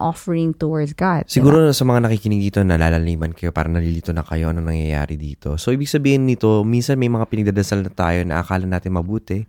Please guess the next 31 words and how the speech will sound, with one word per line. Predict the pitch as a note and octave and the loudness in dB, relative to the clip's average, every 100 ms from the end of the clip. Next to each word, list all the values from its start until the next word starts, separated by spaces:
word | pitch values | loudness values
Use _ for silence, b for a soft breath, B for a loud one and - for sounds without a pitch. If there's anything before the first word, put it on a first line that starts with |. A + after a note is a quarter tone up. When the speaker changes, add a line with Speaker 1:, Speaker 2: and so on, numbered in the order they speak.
| - | 4
Speaker 1:
Mm. | B3+ G#3 C#3+ | 6 6 4
Speaker 2:
Meron | G#2+ G#2+ | 2 4
tayong | G#2+ G#2 G2+ | 2 2 2
mga | G2 | 2
minananais | F#2+ F#2+ G2+ G2 F#2+ F#2 F2+ - G2 - | 2 4 4 4 4 2 0 -2 -6 -2
na | F#2 E2+ b b _ | -2 -2 b b _
feeling | - C#3 C3+ A#2+ | 0 2 4 4
natin, | A2 - G#2+ G2+ G2 - _ _ _ | 2 2 2 2 0 -6 _ _ _
ah, | - F#2+ F#2 | -2 2 4
will | G2+ B2+ B2+ | 4 4 4
ng | A#2 G#2+ | 2 0
Panginoon | G2 G2 F#2 E2 | 0 0 0 0
para | F2+ E2 E2 | -2 -2 -2
sa | G#1+ | -2
atin. | D#2 - D#2+ D#2 | -4 -4 -6 0
Speaker 1:
Mm. | G#3 F#3 E3 | 2 2 2
Speaker 2:
But | C3+ | 0
we | D3 D3 C#3 C3+ | 2 4 4 2
don't | A#2+ C#3 B2+ | 2 2 2
really | B2+ B2 A#2 | 0 0 0
ask | F#2 G2 | -2 -4
the | G#2 | -2
right | G2 G2+ G2 | 0 0 -2
questions. | - D#2+ - - D#2 C#2 - | -4 -4 -4 -8 -8 -8 -8
That's | F2+ | -4
why | D#2+ A2 | 0 2
Speaker 1:
Right. | G#2 | 2
Speaker 2:
we're | F#2+ | 2
having | F#2+ F2+ F2 E2+ | 0 -2 -2 -2
this | E2+ | -4
particular, | - E2 - E2+ - E2+ D#2 | -2 -4 -4 -6 -2 -2 -2